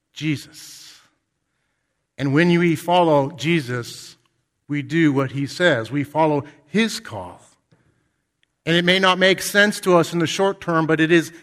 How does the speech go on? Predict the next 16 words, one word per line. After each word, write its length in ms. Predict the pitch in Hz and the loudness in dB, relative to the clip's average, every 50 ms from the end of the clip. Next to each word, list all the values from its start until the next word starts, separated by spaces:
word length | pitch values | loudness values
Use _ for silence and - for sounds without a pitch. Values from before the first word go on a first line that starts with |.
| _ | _
his 260 | - 208 220 208 180 - | -4 -2 -2 -2 -2 -6
call, 400 | - - 143 123 113 107 117 - | -8 -6 -4 -4 -2 -4 -6 -6
and 120 | 180 165 160 | -4 -2 -2
it 100 | 151 143 | 0 0
is 200 | 160 147 - 160 - _ _ _ | -2 -4 -4 -10 -20 _ _ _
his 300 | - 220 226 214 214 - | -4 -4 -2 -2 -4 -6
church. 640 | - - 156 127 101 82 - - - - - - - _ _ - - | -6 -6 -6 -6 -6 -8 -14 -16 -16 -14 -14 -16 -18 _ _ -14 -8
And 120 | 156 156 147 | -4 -4 -2
he 180 | 143 196 214 | -2 -2 -2
will 80 | 202 190 | -2 -2
be 160 | 170 190 165 | -2 -2 -2
faithful 600 | - - - 190 190 208 196 - - 160 143 120 - _ _ - | -2 -2 0 2 2 2 0 -4 -6 -6 -6 -6 -8 _ _ -16
to 80 | 165 | -14
do 200 | 139 127 180 196 | -8 -4 -4 -2
his 220 | 196 180 180 156 143 | 0 0 0 0 0
work. 420 | 160 180 190 196 - - - - | -2 -2 -2 -2 -4 -8 -16 -20